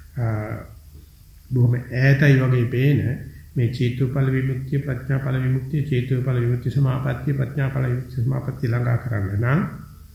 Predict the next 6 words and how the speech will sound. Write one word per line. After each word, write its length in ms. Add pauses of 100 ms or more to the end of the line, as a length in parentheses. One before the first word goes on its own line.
(420)
පළවෙනියෙන්ම 760 (100)
මේ 180
සීල 300 (920)
අනුග්‍රහිතය 680
කරන්න 380
ඕනේ. 320